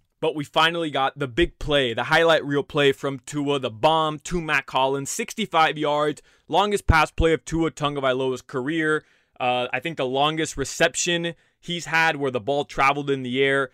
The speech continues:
farther than he's ever thrown it as a, as a professional in the National Football League.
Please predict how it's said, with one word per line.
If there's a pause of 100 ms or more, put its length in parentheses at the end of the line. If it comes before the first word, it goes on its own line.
(120)
farther
than
he's
ever
thrown
it (260)
as
a, (100)
as
a
professional
in
the
National
Football
League.